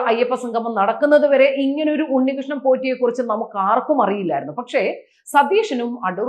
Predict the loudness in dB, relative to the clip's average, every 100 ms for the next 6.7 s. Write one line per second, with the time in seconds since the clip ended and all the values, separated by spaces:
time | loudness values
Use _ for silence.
0 | -4 -4 -4 -6 -8 -8 -6 -8 -6 -6
1 | -4 -4 -4 -4 -2 -2 -4 -8 -10 -4
2 | -2 0 0 0 0 -2 -6 _ 0 0
3 | 0 -4 -6 -4 -4 -4 -4 -6 -6 -4
4 | -2 -4 -4 -4 -4 -4 -8 -4 -4 -2
5 | -4 -6 -8 -6 -6 -6 -8 -12 -12 -12
6 | -10 -4 -2 -2 -4 -14 -18